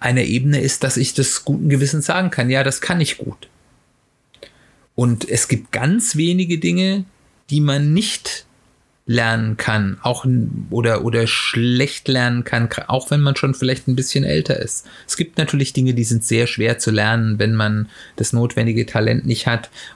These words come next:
und, äh, schon ein gewisses Alter hat. Aber das sind Ausnahmedinge. Äh, auf der anderen Seite ist das Können immer eine Kombination aus Talent und Fleiß.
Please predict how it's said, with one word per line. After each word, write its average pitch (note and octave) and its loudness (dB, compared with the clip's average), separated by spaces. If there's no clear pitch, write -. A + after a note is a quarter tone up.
und, A#2 2
äh, A2+ 2
schon A#2 0
ein A#2 2
gewisses A2 0
Alter C#3 0
hat. A2 -2
Aber A2 0
das B2+ 0
sind C3+ 0
Ausnahmedinge. A2+ -2
Äh, A2+ 0
auf - -6
der A2+ 0
anderen D3+ 2
Seite C#3+ 0
ist - -4
das - -4
Können F#3 0
immer D#3 0
eine D3 2
Kombination C3+ 2
aus C3 -2
Talent B2 0
und C3 0
Fleiß. - -2